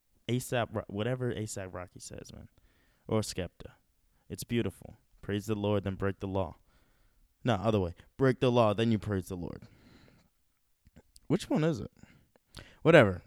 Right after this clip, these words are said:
We're not, we don't care about that anymore. Um,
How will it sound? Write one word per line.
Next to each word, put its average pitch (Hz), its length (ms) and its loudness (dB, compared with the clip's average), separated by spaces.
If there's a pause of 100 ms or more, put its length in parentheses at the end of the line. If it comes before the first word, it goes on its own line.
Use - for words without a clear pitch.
(260)
We're 101 120 -4
not, 104 160 -6
we 113 100 0
don't 107 160 -2
care 92 120 -6
about 65 240 -8
that 67 80 -8
anymore. 55 400 -12 (1120)
Um, 113 560 0